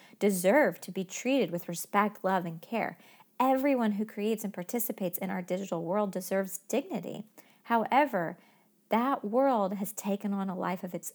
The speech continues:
own, and in this culture that's driven by algorithms and billions of dollars, we say is abusive. Imagine if every interaction with another person was mediated by an abuser.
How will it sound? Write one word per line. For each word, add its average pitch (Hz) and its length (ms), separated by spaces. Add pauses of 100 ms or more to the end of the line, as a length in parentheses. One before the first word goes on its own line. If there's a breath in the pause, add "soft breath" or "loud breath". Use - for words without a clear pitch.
(100)
own, 233 300
and 165 120
in 165 220
this 262 260
culture 214 560
that's 208 260
driven 196 380
by 165 260
algorithms 247 840 (240 loud breath)
and 160 260
billions 247 400
of 247 100
dollars, 175 640 (340 soft breath)
we 202 240
say - 560
is 170 360 (120)
abusive. - 1080 (600 loud breath)
Imagine 285 520
if 214 160
every 254 320
interaction 226 540
with 180 100
another 175 360
person 202 460
was 165 220 (100)
mediated 175 680
by 175 140
an 170 120
abuser. 165 540